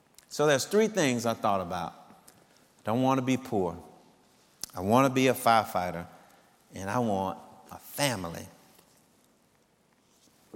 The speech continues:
The grown-ups in our neighborhood used to ask us all the time, "What do you want to be?"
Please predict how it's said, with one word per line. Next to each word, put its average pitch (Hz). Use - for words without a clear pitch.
The 98
grown-ups 123
in 113
our 110
neighborhood 107
used 120
to 98
ask 117
us 110
all 127
the 143
time, 127
"What 165
do 185
you 185
want 180
to 180
be?" 170